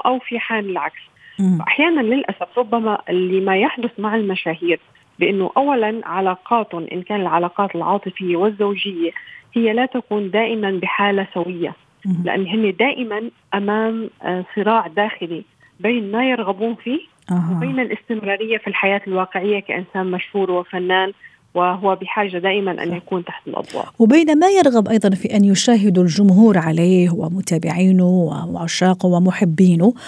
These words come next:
Speaker 2: وبين الحقيقة اللي هو كمان عم يعيشها، فهذا كمان تناقض رهيب وصراع رهيب جدا. سرعان ما يبان ربما،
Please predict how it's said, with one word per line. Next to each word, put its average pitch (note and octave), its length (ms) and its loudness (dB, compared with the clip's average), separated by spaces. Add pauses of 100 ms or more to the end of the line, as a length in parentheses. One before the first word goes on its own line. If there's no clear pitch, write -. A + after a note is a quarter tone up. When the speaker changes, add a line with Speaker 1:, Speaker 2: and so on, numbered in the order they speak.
(440)
Speaker 2:
وبين D4+ 240 6
الحقيقة C#4+ 500 4
اللي A3+ 180 8
هو A3+ 180 8
كمان F#3 320 6
عم E3 220 2
يعيشها، F3 440 2
فهذا E3+ 380 2
كمان F#3 360 4 (420)
تناقض F#3 520 4
رهيب G3 560 6
وصراع E3 560 2
رهيب F3 460 4
جدا. E3 500 2 (360)
سرعان A#3 440 6
ما A3+ 140 8
يبان F#3 460 6
ربما، D#3+ 480 2